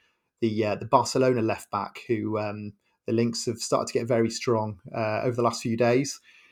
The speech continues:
He, um, first sort of came on the radar this weekend. There's been plenty of reports in Spain. These, these reports, um,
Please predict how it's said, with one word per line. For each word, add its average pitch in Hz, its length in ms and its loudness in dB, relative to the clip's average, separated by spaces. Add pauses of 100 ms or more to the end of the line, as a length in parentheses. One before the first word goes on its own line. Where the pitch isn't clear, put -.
(360)
He, 123 200 6
um, 123 300 4
first - 260 4
sort 135 100 4
of 117 100 -4
came 127 200 4
on 127 60 2
the 117 100 2
radar 120 340 6
this 117 200 -2
weekend. 123 520 0
There's 120 100 -14
been 117 300 -2
plenty 131 240 -4
of 117 80 -4
reports 123 600 2
in 117 120 -4
Spain. 131 580 -2 (500)
These, 131 240 4
these 143 200 4
reports, 123 580 2 (100)
um, 107 520 0